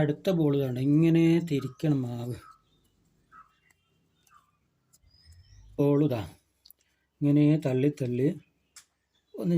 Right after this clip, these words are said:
ഞെക്കി കൊടുക്കുക. അപ്പം ഇങ്ങനെ വരും, ഉണ്ടോ? അപ്പം ഇത് ഇങ്ങനെ വേണം മുറിച്ചെടുക്കാൻ. ഇതുണ്ട്,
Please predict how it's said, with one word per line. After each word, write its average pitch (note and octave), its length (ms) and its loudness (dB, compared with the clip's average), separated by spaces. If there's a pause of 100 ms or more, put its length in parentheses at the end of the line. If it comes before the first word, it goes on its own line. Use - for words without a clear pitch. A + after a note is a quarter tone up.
ഞെക്കി C#3+ 320 0
കൊടുക്കുക. B2 280 -6
അപ്പം B2 140 -6
ഇങ്ങനെ A#2+ 260 -6
വരും, G2 200 -10 (1160)
ഉണ്ടോ? G#2+ 200 -12 (3250)
അപ്പം D3+ 200 -2
ഇത് D#3 120 0 (100)
ഇങ്ങനെ F#3 380 2
വേണം D#3+ 260 2
മുറിച്ചെടുക്കാൻ. C#3+ 680 -2 (920)
ഇതുണ്ട്, A#2 320 -14